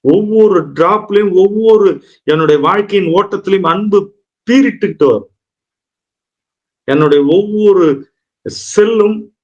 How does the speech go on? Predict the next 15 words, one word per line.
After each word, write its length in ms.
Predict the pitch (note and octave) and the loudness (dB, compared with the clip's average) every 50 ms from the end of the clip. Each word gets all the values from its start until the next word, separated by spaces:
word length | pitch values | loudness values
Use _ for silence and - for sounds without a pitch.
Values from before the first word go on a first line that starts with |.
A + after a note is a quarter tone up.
| _ _ | _ _
ஒவ்வொரு 560 | - D3 D#3 F#3+ F#3+ G3 G3 G3 F3+ E3 D3+ | -2 0 0 0 0 0 2 2 2 2 2
வார்த்தையும், 600 | D3 D#3+ F3+ G3 F#3+ G3 F#3+ F3+ F3 F#3 F3+ E3+ | 0 0 -2 -2 -4 -4 -4 -4 -2 -4 -4 -4
ஒவ்வொரு 420 | D#3+ E3 F3 F#3 F#3+ F#3 F3+ D#3+ D3+ D3 | -2 -2 -2 -2 0 0 0 0 -2 -4
பார்வையிலும் 520 | - E3+ F#3+ G3+ G3 F#3 F#3+ F3+ F3 F3 F3 | -2 -2 -2 -2 0 -2 -2 -2 -2 -2 -4
அன்பு 320 | D#3+ E3 F#3 F#3+ F#3+ F#3+ | -4 -4 -2 -2 -2 -2
மிளிர்ந்து 460 | D#3+ F3+ G3 A3 B3+ C4 A#3 G#3 G#3+ | 0 -2 -2 -2 -2 -2 -2 -2 -2
கொண்டு 640 | E3+ F3+ E3+ F3 E3+ F#3 G#3+ G#3+ G#3 - _ _ _ _ _ _ _ _ | -2 -2 -2 -2 0 0 0 0 -2 -6 _ _ _ _ _ _ _ _
அப்படியே 500 | - C#3 C#3+ C#3+ G3+ A3+ A#3 A3+ A3+ - - _ _ _ _ _ _ _ _ _ _ _ _ _ _ _ _ _ _ _ | -6 -6 -6 -2 0 2 2 2 0 -4 -16 _ _ _ _ _ _ _ _ _ _ _ _ _ _ _ _ _ _ _
அன்பா 420 | - D3 F3+ A3+ B3 A3+ B3+ A#3+ A3+ | -6 -4 -2 -2 0 0 -2 -2 0
மட்டுமே 360 | G#3 G3 - G#3 G#3+ A3+ A#3+ | -2 -4 -2 -2 -2 0 0
நான் 180 | A3+ G#3 F#3+ F3 | 0 -2 -2 -2
இருப்பேன் 260 | E3 D#3+ - F#3+ F3+ | -4 -4 -2 -2 -2
அப்படின்றது 420 | E3 D3 D3+ D3+ C#3+ D3 C#3+ D#3+ | -2 -2 -4 -4 -4 -2 0 0
வைல்ட் 200 | D#3+ D3 B2+ A2 | 0 0 0 -2
ரோஸ். 380 | G#2 - - - - - _ | -8 -14 -20 -20 -20 -20 _